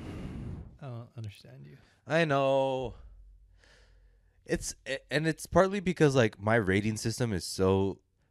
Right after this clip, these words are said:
Speaker 2: effed
Speaker 1: Bad.
Speaker 2: up. Yeah. Like, I give everything a four.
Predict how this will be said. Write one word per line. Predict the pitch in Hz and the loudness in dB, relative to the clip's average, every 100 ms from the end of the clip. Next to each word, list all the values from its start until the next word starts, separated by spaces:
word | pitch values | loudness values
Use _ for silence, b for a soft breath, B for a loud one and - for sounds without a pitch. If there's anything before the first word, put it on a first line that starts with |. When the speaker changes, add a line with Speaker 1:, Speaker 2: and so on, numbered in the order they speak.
| - | 0
Speaker 2:
effed | 95 | 4
Speaker 1:
Bad. | 165 151 156 | 6 6 6
Speaker 2:
up. | 95 120 - - | 4 0 -6 -10
Yeah. | 92 92 85 80 - - _ _ _ _ _ - | -4 0 0 -2 -8 -20 _ _ _ _ _ -2
Like, | 127 | 2
I | 143 | 4
give | 135 160 170 | 4 2 2
everything | 139 156 165 147 | 4 4 4 2
a | 120 | 0
four. | - 127 131 82 | -2 0 2 2